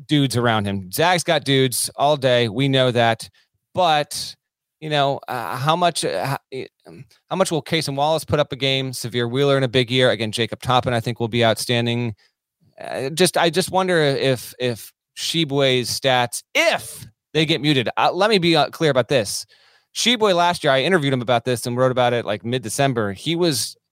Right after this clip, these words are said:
he was <laughs> like, he, he was tremendous. I think I got him after a practice, and then, like, he's talking to me while he's taking an Uber back to where he lives, and he was just, like, joking with the driver. It was an awesome, like, fifteen-minute interview. I loved it.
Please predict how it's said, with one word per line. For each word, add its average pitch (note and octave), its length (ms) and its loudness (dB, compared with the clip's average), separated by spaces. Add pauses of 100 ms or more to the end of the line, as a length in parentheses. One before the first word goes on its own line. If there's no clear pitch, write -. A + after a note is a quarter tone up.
(520)
he G#2+ 300 -4
was D3 180 0
<laughs> C3+ 260 0
like, C#3+ 220 0
he, C#3 420 -6 (320)
he F#3 80 0
was E3 180 0
tremendous. C#3 360 0
I C#3 80 2
think G3+ 180 -2
I A3 60 2
got F3 160 2
him D#3 60 0
after D3+ 200 2
a B2+ 60 4
practice, D3+ 520 0
and C3+ 160 -4
then, C3+ 120 0
like, B2+ 260 -2 (160)
he's A#2 180 -8
talking D#3 280 0
to D3+ 40 0
me D3+ 80 2
while C3+ 120 4
he's B2 80 0
taking B2+ 240 -2
an A#2 60 -2
Uber C3+ 220 2
back B2+ 220 2
to C3 100 -2
where A#2+ 140 4
he A2+ 60 2
lives, A#2+ 320 0
and A#2+ 100 0
he C3 100 2
was B2+ 140 2
just, C#3 220 0
like, B2 240 0
joking C#3 340 2
with B2 100 -2
the A#2+ 60 0
driver. B2+ 380 2
It C#3 120 4
was D#3 140 0
an C#3+ 80 -2
awesome, C#3 480 0
like, A2 220 0
fifteen-minute B2 520 -4
interview. F#2 360 -6
I - 20 -8
loved G#2+ 240 2
it. G2 140 -6